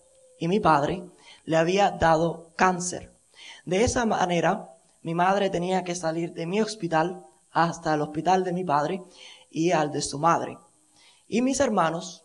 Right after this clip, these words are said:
que me llevan veinte años, me cuidaban mientras tanto.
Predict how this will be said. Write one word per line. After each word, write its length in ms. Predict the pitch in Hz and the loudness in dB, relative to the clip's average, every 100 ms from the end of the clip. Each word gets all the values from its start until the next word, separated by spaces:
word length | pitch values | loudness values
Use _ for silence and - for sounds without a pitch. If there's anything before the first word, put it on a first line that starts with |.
| _ | _
que 140 | - 151 | -12 -10
me 100 | 143 | -4
llevan 340 | 160 170 156 | 0 0 0
veinte 320 | 156 185 185 | -2 -4 -2
años, 440 | 139 139 165 - - - | -2 -4 -8 -14 -16 -6
me 160 | 165 | -4
cuidaban 500 | 165 165 160 165 175 | 0 2 4 4 4
mientras 420 | 156 143 139 - | 0 -4 -6 -4
tanto. 440 | - 165 160 - | 0 0 -2 -10